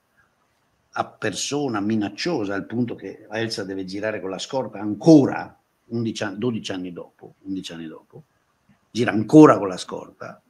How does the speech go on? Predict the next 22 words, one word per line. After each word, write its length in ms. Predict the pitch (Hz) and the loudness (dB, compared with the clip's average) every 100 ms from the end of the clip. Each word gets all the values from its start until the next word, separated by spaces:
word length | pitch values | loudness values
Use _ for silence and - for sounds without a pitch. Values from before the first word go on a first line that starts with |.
| _ _ _ | _ _ _
a 100 | - | -18
seguito 380 | - 104 98 85 | -6 -4 -4 -6
delle 160 | 92 | -6
minacce 440 | 90 95 95 - 87 | -6 -6 -8 -10 -12
di 80 | |
costoro, 560 | - 110 - 98 98 98 | -12 -14 -10 -8 -8 -8
tra 140 | - | -14
pentastellati 720 | 92 87 78 87 92 98 95 - | -14 -14 -14 -12 -10 -8 -8 -6
e 40 | |
leghisti, 520 | 139 156 98 - 185 _ - - - _ | -6 -4 -6 -6 -12 _ -20 -20 -20 _
ed 140 | 101 | -4
è 60 | 117 | -2
piuttosto 380 | 107 104 165 196 | -2 2 4 6
indegno 360 | 208 147 170 160 | 8 8 8 4
che 160 | 123 | 2
uno 240 | 123 139 104 | 4 4 2
che 300 | 110 107 _ _ _ _ _ _ _ _ _ _ _ _ _ _ _ _ | -6 -10 _ _ _ _ _ _ _ _ _ _ _ _ _ _ _ _
vive 400 | 98 131 143 117 | -4 2 4 2
protetto, 720 | - 110 - 98 110 120 - | -4 -6 -6 -6 -6 -8 -10
fa 120 | 92 104 | -10 -10
il 80 | |
pro-, 360 | 92 120 175 - | -6 -2 -2 -2